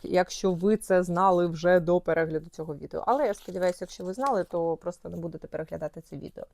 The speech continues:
Отже, далі поїхали. М, нам треба вирівняти колір руки. Ми знов копіюємо нижній шар.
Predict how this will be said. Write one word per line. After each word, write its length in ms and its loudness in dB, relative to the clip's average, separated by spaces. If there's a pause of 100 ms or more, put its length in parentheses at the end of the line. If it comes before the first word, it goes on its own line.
(440)
Отже, 280 6
далі 240 2
поїхали. 580 -2 (160)
М, 340 -2
нам 140 -2
треба 200 -2
вирівняти 480 -6
колір 320 -2
руки. 340 -4 (140)
Ми 160 0
знов 240 -4
копіюємо 540 -4
нижній 420 -2
шар. 280 -4